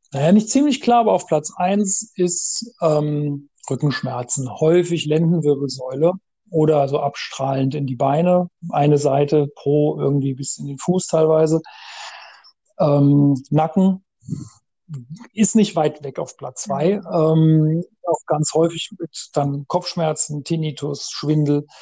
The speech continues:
Speaker 1: Wobei Tinnitus und Schwindel sind nicht die Symptome, die, m-, weswegen man klassischerweise zu mir kommt. Ähm, das ergibt sich eigentlich später eher im Gespräch.
Speaker 2: Ja.
Speaker 1: Also da ist es dann eher so der verspannte Nacken oder die Kopfschmerzen. Und im Gespräch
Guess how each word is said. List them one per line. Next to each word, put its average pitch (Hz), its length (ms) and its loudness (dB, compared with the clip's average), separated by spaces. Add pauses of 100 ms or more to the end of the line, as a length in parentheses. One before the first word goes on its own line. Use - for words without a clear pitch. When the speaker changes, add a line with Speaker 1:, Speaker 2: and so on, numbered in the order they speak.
(360)
Speaker 1:
Wobei 160 240 2
Tinnitus 202 500 4
und 151 80 -2
Schwindel 208 540 4
sind 170 180 4
nicht 180 220 0
die 180 80 -2
Symptome, 165 760 -4 (720)
die, 151 120 0 (120)
m-, 196 800 -2
weswegen 175 520 2
man 160 200 2
klassischerweise 135 1040 -2
zu - 180 -6
mir 143 180 0
kommt. 185 380 0 (340)
Ähm, 156 400 2
das 156 160 0
ergibt 175 300 0
sich 180 200 0
eigentlich 160 280 2
später 160 400 2
eher 165 240 2
im 151 160 -2
Gespräch. 123 560 -8
Speaker 2:
Ja. - 80 -14
Speaker 1:
Also 147 180 0
da 151 240 2
ist 156 80 0
es 143 100 -4
dann 151 200 -2
eher 147 80 -6
so 147 300 2
der 143 120 0
verspannte 147 560 0
Nacken 175 320 0 (840)
oder 147 140 2
die 147 80 0
Kopfschmerzen. 190 1000 0
Und 170 160 -6
im 170 60 -6
Gespräch 170 560 0